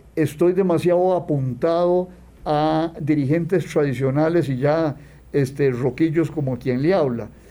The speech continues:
Y entonces es-, escojo dos personas jóvenes.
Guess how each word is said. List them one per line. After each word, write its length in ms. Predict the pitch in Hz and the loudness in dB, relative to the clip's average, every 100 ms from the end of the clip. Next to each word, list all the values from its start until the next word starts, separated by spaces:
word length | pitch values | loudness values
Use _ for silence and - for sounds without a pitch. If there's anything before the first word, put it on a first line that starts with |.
| - - | -14 -2
Y 100 | 143 | 0
entonces 720 | 135 170 165 170 185 175 - - | 2 0 2 2 2 0 -10 -2
es-, 260 | 151 - - | -2 -2 -6
escojo 640 | 143 - - 160 156 180 180 - - | -4 -4 0 0 2 0 -2 -14 -6
dos 280 | 143 160 156 | 0 0 0
personas 460 | 170 147 151 151 | -2 0 0 2
jóvenes. 580 | 139 127 110 101 - - | 2 0 -2 -8 -18 -20